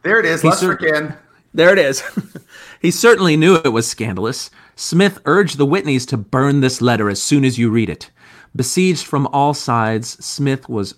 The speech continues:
Speaker 2: earnest enough to take risks. All right. So this brings out, uh, a, a very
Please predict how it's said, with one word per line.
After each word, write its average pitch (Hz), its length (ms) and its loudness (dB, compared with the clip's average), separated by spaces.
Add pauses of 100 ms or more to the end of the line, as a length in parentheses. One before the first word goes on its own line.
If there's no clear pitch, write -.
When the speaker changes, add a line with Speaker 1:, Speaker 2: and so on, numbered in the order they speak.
Speaker 2:
earnest 127 340 -6
enough 90 340 -8
to - 100 -18
take - 300 -12 (140)
risks. - 500 -16 (1160)
All 107 120 -2
right. 98 260 -8 (480)
So 147 440 0
this 196 260 2
brings 160 400 0 (180)
out, 123 460 -2 (120)
uh, 107 420 -2 (120)
a, 110 480 -4 (320)
a 113 140 -8
very 131 760 0